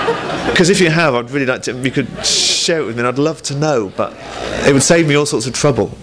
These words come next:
but, um, no? How does curiosity work? Why does curiosity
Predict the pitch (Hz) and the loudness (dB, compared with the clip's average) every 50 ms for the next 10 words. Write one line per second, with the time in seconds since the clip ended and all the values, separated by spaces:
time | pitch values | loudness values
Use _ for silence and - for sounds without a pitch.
0 | - - 113 107 - - - - - - - - - - - - - - - - | 0 2 2 2 2 -2 -10 -14 -12 -12 -10 -10 -10 -10 -10 -10 -10 -12 -12 -12
1 | - - - - - - - - - - - - - - - - - - - - | -12 -10 -10 -10 -10 -10 -10 -10 -10 -10 -10 -12 -10 -10 -10 -10 -10 -4 0 2
2 | - 92 98 98 92 90 95 92 - - - - - - - 139 - - 131 131 | 4 4 4 2 2 2 0 2 0 0 -2 -2 -4 -4 -4 -4 -2 0 2 4
3 | 135 151 160 160 151 131 - - - - - - - - - - - - 226 226 | 6 6 6 4 2 -2 -6 -10 -10 -10 -10 -8 -6 -6 -6 -6 -6 -4 -4 -2
4 | - 233 - - - - - - - - - - - - - - - - - - | -2 -2 0 0 0 0 0 0 0 0 -2 -2 -2 -2 -4 -4 -6 -6 -8 -8
5 | - - - - - - - - - - - 143 151 147 139 127 - - - 139 | -10 -10 -10 -10 -10 -10 -10 -10 -4 -2 0 2 4 4 2 2 0 2 4 4
6 | 131 131 131 127 - - 131 123 127 123 120 110 - 131 131 143 160 156 151 139 | 4 4 2 0 -2 -2 -2 2 2 2 2 2 2 0 0 0 2 0 0 -2
7 | - - - 139 139 135 131 - - 120 | -2 -2 -2 -2 -2 0 -2 -2 -2 -2